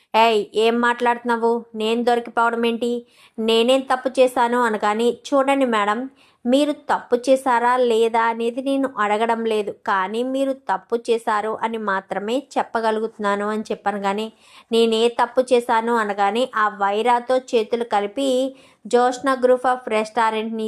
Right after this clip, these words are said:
సీఈఓ గారిని ఆ పదవిలోంచి తీసేయాలని మీరు కోరుకుంటున్నారు. అని చెప్పనేసరికి, "ఎవరు, ఎవరు నీకు చెప్పింది?" అని చెప్పారు. కానీ, "ఇంకా చాలు మేడం, మీరు మీ నాటకాలు చాలు, ఎప్పటి వరకు జరిగింది చాలు, అది అర్థం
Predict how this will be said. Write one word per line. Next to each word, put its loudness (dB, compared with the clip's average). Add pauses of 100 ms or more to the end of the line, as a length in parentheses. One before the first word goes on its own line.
సీఈఓ 0
గారిని 0 (140)
ఆ 0
పదవిలోంచి -2
తీసేయాలని -2
మీరు 0 (140)
కోరుకుంటున్నారు. 0 (420)
అని 0
చెప్పనేసరికి, -2
"ఎవరు, 0
ఎవరు -2
నీకు -8
చెప్పింది?" -4
అని -6
చెప్పారు. -8
కానీ, -6
"ఇంకా -4
చాలు -2
మేడం, -4 (440)
మీరు 2
మీ -2
నాటకాలు -2 (160)
చాలు, 0 (100)
ఎప్పటి -4
వరకు -2
జరిగింది -4 (100)
చాలు, -2 (100)
అది -2
అర్థం -2